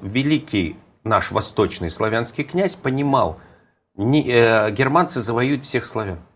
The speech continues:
Если дальше так будет продолжаться, надо объединиться. А к этому времени подрос внук.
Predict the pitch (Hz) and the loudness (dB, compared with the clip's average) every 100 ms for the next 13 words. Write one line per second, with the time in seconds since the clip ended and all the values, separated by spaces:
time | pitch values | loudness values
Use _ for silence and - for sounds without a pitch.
0 | _ _ _ _ _ - 90 156 - 107 | _ _ _ _ _ -6 0 0 2 0
1 | 87 160 - 92 117 104 107 - 101 101 | 2 2 0 -4 -4 -4 -6 -6 -2 -2
2 | 90 87 95 117 135 120 117 110 95 85 | -2 -4 -2 -2 0 -2 -2 -4 -4 -4
3 | 85 - - _ _ - 135 156 165 170 | -10 -12 -20 _ _ -6 -2 0 0 0
4 | 196 180 156 131 139 143 107 107 101 - | 2 0 0 0 -2 -4 -4 -4 -6 -12